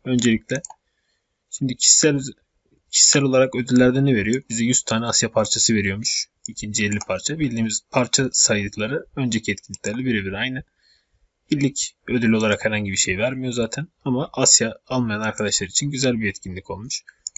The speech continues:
Onun haricinde birlik görevleri kısmı var. Birlik görevlerinde ne varmış ona bakacağım.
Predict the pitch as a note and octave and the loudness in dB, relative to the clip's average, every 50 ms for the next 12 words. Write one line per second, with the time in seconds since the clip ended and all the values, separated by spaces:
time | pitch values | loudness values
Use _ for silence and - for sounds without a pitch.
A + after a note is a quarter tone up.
0 | - - C#3 C3+ C#3 C#3+ D3 D3+ D#3 D#3+ D3+ C#3+ C#3 D3 D3+ - - C#3+ C#3 C#3 | -10 -4 0 2 4 4 4 4 4 2 2 2 2 2 2 2 6 6 8 8
1 | C#3 C3+ C#3+ D3 C#3 - - - - G#2 G#2 A#2 - _ _ - A2+ A#2+ A#2+ - | 8 6 4 2 2 2 2 2 0 -2 -6 -8 -10 _ _ -4 -4 -4 -2 -2
2 | - A#2 A#2 A#2 A#2 A#2 A#2+ A#2+ A#2+ B2 A#2+ A#2 G#2 F#2+ G2 - - G#2 G#2+ G2 | -2 0 0 0 -2 -2 -2 -2 0 0 0 -2 -2 -4 -4 -4 -4 -4 -4 -6
3 | F#2+ - - - B2+ - | -6 -6 -6 -8 -8 -8